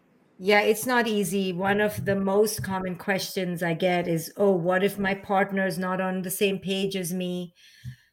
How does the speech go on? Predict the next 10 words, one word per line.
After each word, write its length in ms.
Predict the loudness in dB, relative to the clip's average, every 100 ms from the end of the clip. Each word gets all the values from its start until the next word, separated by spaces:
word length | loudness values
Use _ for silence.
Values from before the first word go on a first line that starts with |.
| -20 _ -20 _
And, 460 | 4 6 6 2 -2 -8 0
uh, 360 | 2 4 2 -2 -14 _
it's 340 | 2 2 2 -4
hard 420 | 0 4 4 4
to 80 | 0
be 180 | 6 6
on 100 | 4
the 100 | -2
same 280 | -2 -4
page, 540 | -2 -2 0 -2 -6